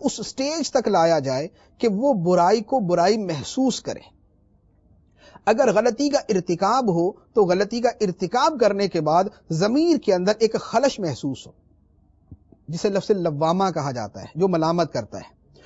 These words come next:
پھر وہاں سے ترقی کر کے وہ نفس مطمئنہ بن جائے اور نفس مطمئنہ سے نفس راضیہ اور نفس مردیہ تک پہنچ جائے۔ وہ نفس خدا سے راضی اور خدا اس نفس سے راضی۔ اللہ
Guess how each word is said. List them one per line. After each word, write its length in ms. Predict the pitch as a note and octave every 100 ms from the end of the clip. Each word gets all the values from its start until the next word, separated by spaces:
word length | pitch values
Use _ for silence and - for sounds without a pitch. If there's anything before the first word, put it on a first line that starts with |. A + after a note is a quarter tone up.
| - -
پھر 140 | C4+
وہاں 320 | F#3+ B3 C#4
سے 100 | C#4 D4+
ترقی 320 | C#4 B3 C4+
کر 160 | G#3 F3
کے 180 | G3+ A3 - -
وہ 100 | A3
نفس 260 | G#3+ A#3 C#4+
مطمئنہ 680 | A3+ A#3 B3 B3+ C#4+ D#4 D4
بن 200 | G3 E3+
جائے 200 | C3+ F#2 - _
اور 100 | A#3+
نفس 240 | B3 B3 C#4+
مطمئنہ 640 | A3+ A3+ A#3+ D4+ E4+ D4+
سے 200 | A3+ A3 A#3+ - -
نفس 160 | F4+ -
راضیہ 480 | A3+ F3+ F#3 G#3 A#3+ C#4 -
اور 120 | - F#3+
نفس 220 | F#3+ B3
مردیہ 480 | G#3 E3 E3 G3 A3+ G3
تک 160 | F3+ -
پہنچ 260 | C3+ A#2+
جائے۔ 280 | - - _ _ _
وہ 300 | F3+ C4 B3+
نفس 360 | D#3 F3 C#4+ -
خدا 440 | A3 - A3 C#4+
سے 160 | C#4 D4+
راضی 320 | G3+ F3 A#3 C#4+ -
اور 120 | -
خدا 420 | A3+ A3 E3 F3+ G3+
اس 160 | G#3 -
نفس 240 | D3 E3
سے 100 | C3
راضی۔ 260 | G2+ - - _ _ _ _ _ _ _ _ _ _
اللہ 140 | -